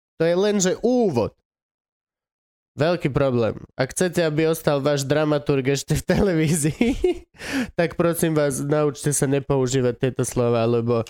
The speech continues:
e, toto, táto značka nám dáva veľké peniaze za reklamu a nemôže ísť reklama Mercedes, najlepšie auto v galaxii všetkých svetov,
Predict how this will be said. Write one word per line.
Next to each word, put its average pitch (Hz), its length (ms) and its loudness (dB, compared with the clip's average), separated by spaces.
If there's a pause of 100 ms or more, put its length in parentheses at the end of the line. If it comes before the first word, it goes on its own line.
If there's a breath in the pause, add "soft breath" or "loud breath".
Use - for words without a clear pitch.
(300 loud breath)
e, 127 160 0
toto, 160 480 0
táto 151 320 -2
značka 135 560 0
nám 123 260 0
dáva 123 320 0
veľké 131 380 0
peniaze 131 400 0
za 127 160 0
reklamu 131 500 0
a 127 120 2
nemôže 139 400 0
ísť 127 260 0
reklama 123 320 0
Mercedes, 123 480 0
najlepšie 127 560 0
auto 123 240 -2
v 117 60 -4
galaxii 123 500 0
všetkých 117 400 -4
svetov, 123 560 -2